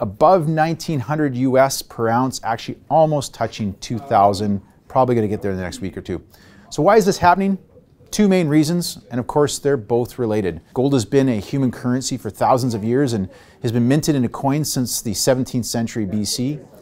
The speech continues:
Today's currencies aren't backed by gold, of course, although some believe they should be, and it still does act as a useful store of value. Second, gold, and all other precious metals for that matter, are a hedge against inflation.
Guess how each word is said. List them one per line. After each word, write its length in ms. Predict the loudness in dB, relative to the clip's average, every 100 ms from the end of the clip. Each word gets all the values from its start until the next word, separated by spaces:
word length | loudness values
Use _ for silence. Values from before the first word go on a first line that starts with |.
| -20 _ -20 -20 _ 0
Today's 360 | 6 6 6
currencies 540 | 0 -2 0 0 0 0
aren't 200 | 0 2
backed 240 | 2 2
by 140 | 0 0
gold, 380 | 0 0 2
of 80 | 0
course, 500 | -2 -2 0 -2 -8 -6
although 200 | -4 -2
some 200 | -2 -2
believe 220 | 0 -2
they 80 | -2
should 300 | -4 -4 -2
be, 320 | 0 -2 -4 -10 _ _ _ _
and 160 | -2 -2
it 60 | -2
still 280 | 2 2
does 280 | 4 4 2 0
act 340 | 2 2 -2 -8
as 140 | -4 -2
a 40 |
useful 460 | -2 -2 -4 -6 -6
store 600 | -6 -6 -2 0 -2 -6
of 180 | -10 -8
value. 520 | 0 4 4 2 -6 -14 -20 -8
Second, 540 | 2 4 4 0 2
gold, 420 | 4 8 8 4 -2
and 400 | 0 0 0 0 2
all 180 | 4
other 160 | 4 2
precious 460 | 0 -2 -2 -6 -4
metals 260 | -4 -4
for 140 | -4 0
that 180 | 0
matter, 260 | 0 -2 0
are 120 | 0
a 40 | 0
hedge 300 | 0 0 -2
against 400 | -4 -4 -4 -4
inflation. 720 | -4 0 0 0 -4 -10